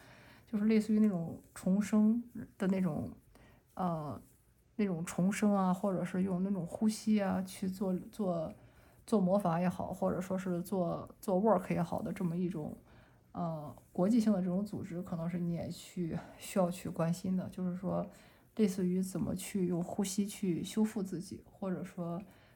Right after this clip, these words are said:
呃，把这些东西去连接起来，用呼吸去为你做到那些你想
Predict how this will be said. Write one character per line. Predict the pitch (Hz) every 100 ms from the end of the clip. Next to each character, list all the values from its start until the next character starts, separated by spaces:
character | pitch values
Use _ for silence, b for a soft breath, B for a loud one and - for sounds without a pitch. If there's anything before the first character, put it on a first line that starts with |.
| _ -
呃， | 175 170
把 | 170 156
这 | 196
些 | 185
东 | 185 190
西 | 185 185
去 | 180 - 175 165
连 | 165 190
接 | 185
起 | 185 175
来， | 143 -
用 | 208 190
呼 | 185 -
吸 | 190 - 202
去 | 214 190
为 | 185 170
你 | 165 127 -
做 | - 185
到 | 156
那 | 170
些 | 180 -
你 | 170 175
想 | 185